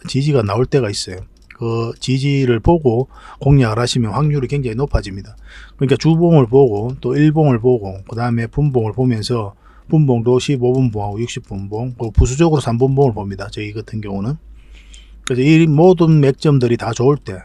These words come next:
그때 공략하면 확률이 굉장히 높아져요. 한 부분만 보면 안 된다, 이 소리예요. 물론 이제 단타, 초단타 같은 경우는 그럴 필요가 없거든요.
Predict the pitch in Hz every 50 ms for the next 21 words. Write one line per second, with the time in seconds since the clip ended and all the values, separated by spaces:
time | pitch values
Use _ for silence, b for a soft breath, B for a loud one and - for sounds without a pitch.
0 | - - - 160 - 147 123 135 139 135 123 117 101 113 117 113 98 123 156 160
1 | 151 135 113 139 156 151 143 110 123 160 175 - - - 95 90 92 101 - -
2 | b b b b b b b - - - 131 127 147 180 175 165 135 113 127 139
3 | 131 107 98 117 131 139 135 113 107 113 113 123 127 120 95 92 92 92 95 -
4 | - - b b b b b b b 131 123 123 139 156 147 127 117 135 117 -
5 | - 104 110 - 151 151 131 98 - - - 170 156 - 107 113 - 139 143 151
6 | 139 - 139 139 143 139 139 123 113 110 - 131 131 - - 135 131 113 101 101
7 | 110 - 123 101 92 98 107